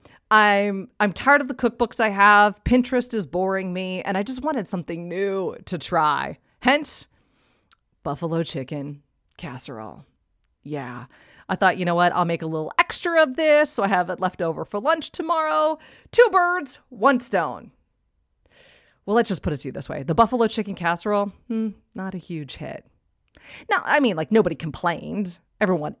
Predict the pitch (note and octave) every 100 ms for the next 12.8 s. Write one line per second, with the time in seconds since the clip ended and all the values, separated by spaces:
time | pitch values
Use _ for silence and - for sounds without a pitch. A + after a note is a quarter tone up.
0 | - A3 D#3 F#3+ - - _ _ _ _
1 | _ _ _ _ - G#3+ G#3 - _ _
2 | - G#3+ E3 D#3+ F3+ F#3 - G3+ - A3+
3 | G3+ - F#3+ F3+ - - - E3 D#3+ D3+
4 | E3+ D3+ E3+ D#3 D3 C#3+ E3+ D#3 - D3+
5 | D3 D3 D3 D3+ - D3 C#3+ C#3+ C#3 _
6 | D3+ D3+ D#3 D#3 D#3 D3 D3 D3+ C3+ D#3
7 | - - D#3 C#3+ C#3+ - - E3 D3+ E3
8 | E3+ - - G#4 G#4+ C#4 C#4+ D#4+ D4+ F#4+
9 | F#4+ E3+ - - _ _ _ _ _ _
10 | _ _ _ _ _ D#3+ F3 B3+ G#3+ G#3+
11 | F3+ E3 E3 E4+ A4 G4+ - - - E3+
12 | E3 G3+ F#3 F#3+ E3+ D3 D3+